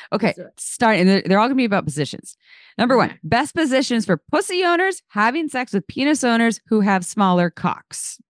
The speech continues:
Speaker 2: Um, lifted missionary, put that butt under, I mean, put the pillow under the butt so that the pe-,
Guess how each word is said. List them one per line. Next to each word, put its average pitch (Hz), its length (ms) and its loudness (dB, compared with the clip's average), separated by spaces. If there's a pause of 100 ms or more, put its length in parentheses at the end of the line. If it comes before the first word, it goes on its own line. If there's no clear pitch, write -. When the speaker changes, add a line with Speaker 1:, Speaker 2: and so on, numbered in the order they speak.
(280)
Speaker 2:
Um, 208 320 -2
lifted 247 500 0
missionary, 196 720 -4
put 240 300 -4
that 240 280 -2
butt 208 300 0
under, 208 800 -2
I 220 100 0
mean, 220 180 -2
put 247 180 0
the 247 60 -2
pillow 240 380 0
under 208 260 -2
the 220 120 -2
butt 185 340 -4
so 220 200 -6
that 202 200 -4
the 190 60 -6
pe-, - 200 -16